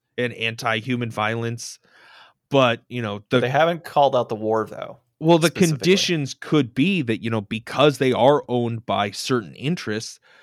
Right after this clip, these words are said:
Speaker 1: that could be it. You know, all right, you guys are
Speaker 2: Yeah.
Speaker 1: all traitors, you know, and that's not treated the same in every country. So, you
Speaker 2: Yeah.
Speaker 1: know, for them to not be s-, speaking out isn't necessarily a condemnation,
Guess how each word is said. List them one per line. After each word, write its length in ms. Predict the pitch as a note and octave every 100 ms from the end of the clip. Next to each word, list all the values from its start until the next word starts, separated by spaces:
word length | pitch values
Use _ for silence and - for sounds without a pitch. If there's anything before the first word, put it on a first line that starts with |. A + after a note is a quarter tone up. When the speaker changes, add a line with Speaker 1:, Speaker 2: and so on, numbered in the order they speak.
| _ _
Speaker 1:
that 180 | A#2+ C#3+
could 140 | C3
be 160 | B2 D#3
it. 160 | A2 -
You 100 | A#2
know, 140 | A#2
all 200 | A#2 C#3
right, 240 | D3+ A#2+ -
you 120 | B2
guys 280 | B2 A#2+ B2+
are 140 | B2
Speaker 2:
Yeah. 80 | A#2+
Speaker 1:
all 340 | C3 C3 C3+
traitors, 640 | - - G3+ A2+ G2 - -
you 80 | A#2
know, 160 | A#2 B2+
and 120 | C3+
that's 240 | E3+ F3+
not 160 | A3 G#3
treated 400 | - B3 A3 C3
the 80 | A2
same 380 | - A2+ G#2
in 200 | - A#2+
every 340 | G2 A#2 A2 G2+
country. 420 | - F#2+ - A2
So, 220 | - D3
you 60 | C#3 - - - _
Speaker 2:
Yeah. 100 | -
Speaker 1:
know, 260 | B2 A#2 - _ -
for 160 | D#3+
them 260 | D3 F#3+ F#3
to 140 | C#3+
not 420 | A#2+ A2+ A2 B2+
be 380 | C3+ C#3 C#3 C3+
s-, 380 | - - - - _ _ _ _
speaking 580 | - - F#3 E3 D#3 B2+
out 320 | B2+ C#3 A#2 - _ _
isn't 400 | - E3 D3 B2
necessarily 1080 | - B2+ C3 B2+ A#2 B2 C3 B2+ C3 C3 B2 - _ _ _ _ _ _ _
a 100 | -
condemnation, 1080 | - C3+ C3+ B2 G#2+ A#2+ D#3 - G3+ A#3+